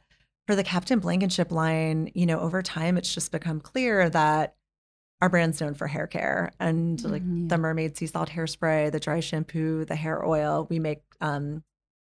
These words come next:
Speaker 1: sea salt hairsprays to our Golden Waves, our Silver Fox, and our Rose Gold Sunset that have,
Speaker 2: Mm-hmm.
Speaker 1: um,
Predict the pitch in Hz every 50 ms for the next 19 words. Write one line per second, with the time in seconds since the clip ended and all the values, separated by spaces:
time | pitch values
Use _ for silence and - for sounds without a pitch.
0 | _ - - - - 202 185 185 180 160 160 160 151 165 156 156 156 - - 165
1 | 160 156 151 151 151 - - - - 175 156 156 156 151 147 156 151 143 165 147
2 | 151 160 156 156 151 151 160 160 160 165 156 147 151 - 143 - - 156 151 147
3 | 147 147 143 - 139 143 147 - - - - 151 151 147 147 147 147 147 - -
4 | - - - 147 147 156 - - 147 147 151 147 - - 151 156 151 - - 156
5 | 151 175 170 156 156 151 147 - 175 175 170 165 - 147 156 - 160 - - -